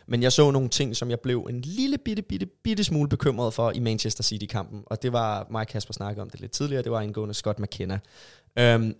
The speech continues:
jeg synes, altså, det er måske også lidt svært at sammenligne, fordi møder jo basically, hvis ikke verden, så i hvert fald måske Europas bedste klubhold. Øhm, i nogle af vendingerne på Scott, altså, der, han drejer sig slet ikke. Altså, der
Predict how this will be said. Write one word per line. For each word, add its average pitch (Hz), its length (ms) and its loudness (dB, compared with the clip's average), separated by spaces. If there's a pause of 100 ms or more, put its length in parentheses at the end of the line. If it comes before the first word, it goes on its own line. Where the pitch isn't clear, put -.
(220)
jeg 120 160 0
synes, - 400 2
altså, 117 180 -2
det 117 100 -2
er 113 40 0
måske 110 320 -2
også 107 180 -4
lidt 113 120 -4
svært - 400 -2
at - 140 -4
sammenligne, 104 500 -2
fordi 87 280 -12 (560)
møder 107 160 4
jo 104 60 8
basically, 101 580 0
hvis - 160 0
ikke 110 140 -2
verden, 101 280 0
så 107 140 2
i 101 60 2
hvert 95 220 0
fald - 240 -4
måske - 440 -8
Europas 113 380 -4
bedste 107 220 -4
klubhold. - 420 -2 (480)
Øhm, 101 380 4 (680)
i 127 120 2
nogle 131 240 6
af 117 160 2
vendingerne 117 520 2 (120)
på - 100 -16
Scott, - 380 -2 (500)
altså, 110 160 -4
der, 117 140 2 (340)
han 110 180 -4
drejer 110 360 4
sig 113 140 -2
slet 104 240 0
ikke. - 240 -8 (140)
Altså, 107 180 -2
der 107 220 0